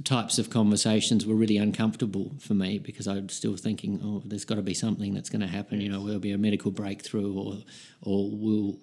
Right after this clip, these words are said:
Speaker 1: we'll, she'll get healthy again." Um, so we had that discussion, and, and we went through a lot of topics. We ended up with about a dozen topics that she wanted to address, um,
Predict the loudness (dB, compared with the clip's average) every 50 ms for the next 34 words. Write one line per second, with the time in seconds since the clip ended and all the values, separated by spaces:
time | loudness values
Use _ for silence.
0 | -14 -10 -6 -4 -4 -4 -4 -4 -2 -2 0 0 -2 -2 -2 -4 -4 -2 -2 -2
1 | 0 0 0 -2 -4 -6 -10 -14 -16 -16 -14 -14 -16 -16 -16 -10 -4 0 2 4
2 | 6 6 6 4 4 0 -4 -2 0 2 4 6 6 6 4 4 4 4 4 4
3 | 2 2 2 0 0 2 2 2 0 2 2 4 6 6 6 6 4 4 4 4
4 | 6 6 6 6 6 6 8 8 8 6 4 0 -6 -12 -12 -10 -6 0 2 4
5 | 6 8 8 10 10 10 8 6 4 4 4 6 6 6 6 4 4 2 0 -2
6 | -8 -10 -6 -2 0 0 2 0 -2 0 2 4 4 6 6 4 2 2 2 2
7 | 2 2 2 2 0 0 -2 -2 0 2 4 4 6 6 4 4 2 0 0 0
8 | -2 -4 -4 -6 -6 -4 -4 -4 -2 -2 0 0 0 -2 -2 -2 -2 -2 -2 -2
9 | 0 0 0 0 0 0 -2 -2 -4 -4 -2 -2 0 0 0 0 -2 -2